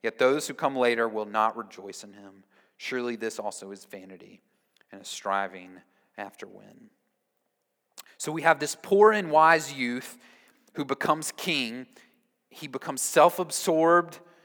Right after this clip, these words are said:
and a stubborn fool, and then another poor and wise youth is said to be better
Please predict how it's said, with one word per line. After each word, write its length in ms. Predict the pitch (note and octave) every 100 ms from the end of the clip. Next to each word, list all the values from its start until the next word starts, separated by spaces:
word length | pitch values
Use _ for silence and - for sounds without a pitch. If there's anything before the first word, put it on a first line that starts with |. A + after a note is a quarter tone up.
| _ _ -
and 100 | B2
a 40 |
stubborn 520 | - - D3 D3 D#3+
fool, 560 | C3+ - D#3 A#2+ A2 A#2
and 140 | B2+ C#3
then 120 | D3+
another 480 | D3 D3 F#3 G3+ F3+
poor 540 | - D#3+ D3+ C#3+ C#3+
and 180 | C3 B2
wise 520 | A#2+ A#2+ B2 B2+ A#2 -
youth 600 | A2+ A2+ G#2+ G2 - - _ _ _ _
is 120 | B2
said 340 | - E3 D3+ D3+
to 100 | C#3
be 160 | C3
better 600 | A#2 - C#3+ C3+ F#2+ F#2+